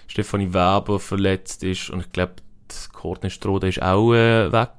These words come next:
glaub ich, oder? Ähm, von dem her hast, hast du auch dort, äh, einen Umbruch gehabt und bist immerhin trotzdem Zweite geworden, äh, bist im Cup-Final gesehen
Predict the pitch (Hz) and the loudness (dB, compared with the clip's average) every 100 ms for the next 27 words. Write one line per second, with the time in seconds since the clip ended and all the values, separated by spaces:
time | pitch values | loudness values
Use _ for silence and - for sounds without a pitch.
0 | - - 117 117 135 139 104 127 - - | -10 0 2 2 2 2 2 0 -2 -14
1 | - - - 110 92 92 90 87 - 90 | -16 -18 -8 2 4 4 4 2 2 4
2 | 90 92 92 92 90 - - - - 71 | 4 4 4 4 2 -4 -20 -20 -12 -8
3 | 98 - - 92 98 107 110 110 - 101 | -6 -6 -8 -6 0 0 2 0 0 -2
4 | 95 90 110 117 113 110 - 117 110 113 | 0 0 0 0 0 0 0 2 4 2
5 | - - - - 101 92 98 101 104 98 | -4 -20 -16 -4 -2 -2 0 2 2 2
6 | 98 98 101 - 98 98 101 98 113 113 | 0 0 -2 -2 -4 -2 -2 -2 -2 -4
7 | 107 107 107 107 107 107 - 101 - 107 | -2 0 0 -2 -2 -2 -4 -6 -6 -6
8 | 110 104 104 - 107 107 104 101 - 101 | -6 -4 -6 -4 -2 0 0 -2 -2 -2
9 | 104 | -2